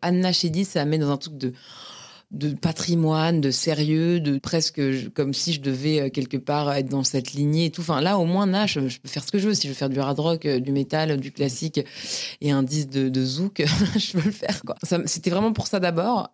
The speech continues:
Et, mais aujourd'hui, je me considère vraiment comme Anna Chédid. Je signe à la sacem, c'est écrit Anna Chédid. Enfin, je suis très, très fière de, de m'appeler Anna Chédid, mais pour mon projet, euh, de musique solo, je trouvais que c'était cool d'avoir un avatar.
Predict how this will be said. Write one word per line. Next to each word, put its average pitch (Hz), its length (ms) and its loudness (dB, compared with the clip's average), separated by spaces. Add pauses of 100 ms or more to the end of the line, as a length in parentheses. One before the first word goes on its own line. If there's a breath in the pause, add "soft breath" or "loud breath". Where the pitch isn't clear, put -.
Et, 165 200 2
mais 175 100 4
aujourd'hui, 170 440 2
je 214 60 4
me 170 80 2
considère 135 340 -2
vraiment 147 180 0
comme 143 160 0
Anna 139 220 2
Chédid. 185 460 0
Je 131 140 -6
signe 147 340 0
à 139 60 2
la 131 80 0
sacem, 156 380 -2
c'est - 140 -4
écrit - 180 -4
Anna 139 180 -4
Chédid. 143 480 -2
Enfin, 127 240 -6 (140)
je - 60 -4
suis - 60 -4
très, 180 200 0
très - 160 0
fière 180 480 0
de, 143 120 2
de 135 160 0
m'appeler 135 240 0
Anna 135 160 2
Chédid, 254 300 2
mais 185 240 0
pour 165 140 0
mon 160 160 4
projet, 190 680 0 (100)
euh, 131 120 2
de 127 120 0
musique 131 580 0
solo, 156 600 2
je - 80 -20
trouvais 175 260 0
que 151 280 2
c'était - 280 -6
cool 190 240 0
d'avoir 135 260 2
un 135 80 2
avatar. 131 380 -4